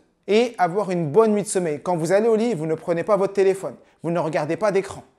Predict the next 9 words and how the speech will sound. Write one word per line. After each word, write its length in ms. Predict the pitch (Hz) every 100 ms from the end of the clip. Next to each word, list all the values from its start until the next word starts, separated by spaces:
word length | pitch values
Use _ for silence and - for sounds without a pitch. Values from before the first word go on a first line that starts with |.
| _ _
Vous 380 | 143 185 226 220 -
faites 240 | 226 240
un 120 | 160
temps 540 | 156 - 220 294 - _ -
calme 460 | 226 247 190 123 - -
avant 240 | 170 214
d'aller 200 | 202 180
au 80 | 160
lit, 320 | 165 240 -